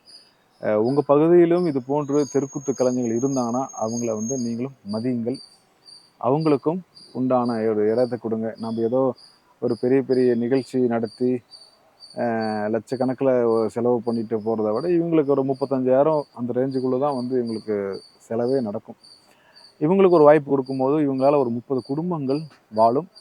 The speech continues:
அ, அதே மாதிரி நம்ம முன்னோர்கள்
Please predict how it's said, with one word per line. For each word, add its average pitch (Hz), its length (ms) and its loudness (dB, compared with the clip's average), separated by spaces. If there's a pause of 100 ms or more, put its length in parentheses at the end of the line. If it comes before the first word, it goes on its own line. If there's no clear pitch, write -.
(540)
அ, 131 40 -6
அதே 123 360 -2
மாதிரி 156 400 -2
நம்ம 123 540 0
முன்னோர்கள் 135 800 0